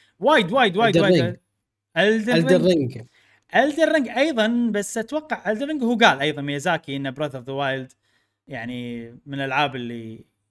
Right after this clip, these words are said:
Speaker 2: إيه.
Speaker 1: اللي، اللي
Speaker 2: صح.
Speaker 1: عجبتني. ما قال إنه والله خذيتها يعني ت-، قلدتها ولا خذيتها كشيء.
Speaker 2: بالضبط، طيب، ما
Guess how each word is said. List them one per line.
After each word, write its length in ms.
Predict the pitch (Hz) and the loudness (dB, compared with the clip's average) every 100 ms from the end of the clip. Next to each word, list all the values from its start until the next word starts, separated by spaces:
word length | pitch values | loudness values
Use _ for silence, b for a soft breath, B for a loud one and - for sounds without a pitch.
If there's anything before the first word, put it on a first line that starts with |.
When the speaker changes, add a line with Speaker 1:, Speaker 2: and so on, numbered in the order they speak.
| _ 143 | _ -2
Speaker 2:
إيه. 560 | 151 143 135 127 123 - | 0 2 0 -2 -6 -8
Speaker 1:
اللي، 280 | 143 160 | -4 -2
اللي 140 | 160 196 | 2 2
Speaker 2:
صح. 60 | |
Speaker 1:
عجبتني. 420 | 170 220 247 165 151 | 2 4 4 4 2
ما 140 | 262 | 4
قال 220 | 262 233 | 8 6
إنه 300 | 208 185 165 | 6 2 0
والله 380 | 147 151 143 135 | 0 -2 -2 -4
خذيتها 500 | - 165 185 - 135 | -4 -2 -2 -2 -8
يعني 260 | 123 117 123 | -8 -10 -12
ت-، 180 | - _ b b b | -16 _ b b b
قلدتها 500 | 156 156 180 - 139 | -2 2 0 0 -4
ولا 220 | 135 131 | -2 -6
خذيتها 560 | 131 139 156 156 139 135 | -8 -6 -4 -4 -6 -8
كشيء. 840 | - 135 123 120 113 113 - 139 | -8 -8 -8 -10 -14 -12 -4 -4
Speaker 2:
بالضبط، 160 | 131 123 | -4 -10
طيب، 120 | |
ما 80 | 120 | -12